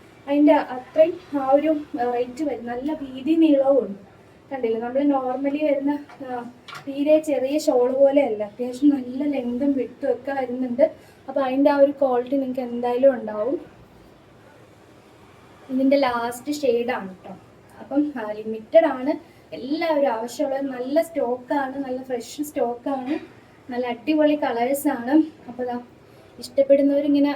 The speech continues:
ആലോചിച്ച് നിന്നാൽ എന്തായാലും കിട്ടില്ല. രണ്ട് ദിവസം കഴിഞ്ഞാൽ ഒറ്റ ദിവസം കൊണ്ട് തന്നെ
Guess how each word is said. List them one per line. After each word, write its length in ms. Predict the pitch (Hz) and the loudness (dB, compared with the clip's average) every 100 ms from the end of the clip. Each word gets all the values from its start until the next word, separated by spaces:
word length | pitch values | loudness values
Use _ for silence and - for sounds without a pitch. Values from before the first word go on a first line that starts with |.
| - - 240 | -4 -10 -4
ആലോചിച്ച് 380 | 247 262 269 330 | 2 2 2 2
നിന്നാൽ 260 | 302 294 302 | 4 4 4
എന്തായാലും 380 | 302 285 294 302 294 | 4 2 2 4 2
കിട്ടില്ല. 320 | - 277 269 269 | 0 -2 0 0
രണ്ട് 160 | 247 247 | -2 -2
ദിവസം 200 | 254 285 | 0 0
കഴിഞ്ഞാൽ 280 | 262 247 - - - - | -2 -4 -4 -6 -12 -12
ഒറ്റ 160 | - - | -12 0
ദിവസം 240 | 330 294 285 | 2 4 2
കൊണ്ട് 140 | 285 277 | 0 0
തന്നെ 160 | 285 | -2